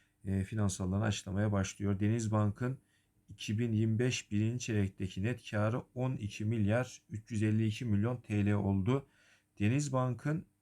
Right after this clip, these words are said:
iki bin yirmi dört birinci çeyrekteki net karı on bir milyar altı yüz elli yedi milyondu.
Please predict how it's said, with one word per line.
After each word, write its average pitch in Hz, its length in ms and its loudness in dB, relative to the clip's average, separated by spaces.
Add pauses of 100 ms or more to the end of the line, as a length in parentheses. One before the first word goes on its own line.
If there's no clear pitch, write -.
iki 123 340 -6
bin 135 180 -2
yirmi 123 400 -2
dört 151 280 -2
birinci 135 340 -2
çeyrekteki 107 520 -2
net 131 260 -4
karı 127 300 0 (120)
on 139 240 -2
bir 117 160 0
milyar 113 500 2 (360)
altı 117 360 -4
yüz 135 280 -2
elli 113 260 0
yedi 117 240 0
milyondu. 101 760 2